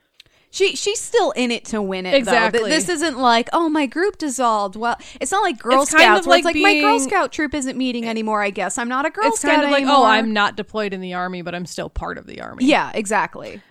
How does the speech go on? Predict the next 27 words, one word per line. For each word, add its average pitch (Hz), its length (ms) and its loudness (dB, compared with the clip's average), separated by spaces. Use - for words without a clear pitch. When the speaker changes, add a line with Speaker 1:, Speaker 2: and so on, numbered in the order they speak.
Speaker 2:
Because, 220 680 -2
um, 202 840 -4
in 214 120 -4
nine-, 202 280 -4
in 214 160 -4
January 208 400 -4
of 185 80 -8
nineteen 196 360 -6
forty-six, 190 600 -10
her 196 160 -8
brigade 180 340 -8
was 170 220 -16
remobilized, 185 1120 -10
um, 185 340 -8
in 196 100 -6
response 190 560 -8
to 190 240 -8
communist 185 480 -8
repressions 175 520 -10
that 180 180 -6
were 170 260 -12
happening 170 380 -10
in 180 100 -12
Poland - 320 -12
at - 80 -14
that - 160 -16
time. - 360 -14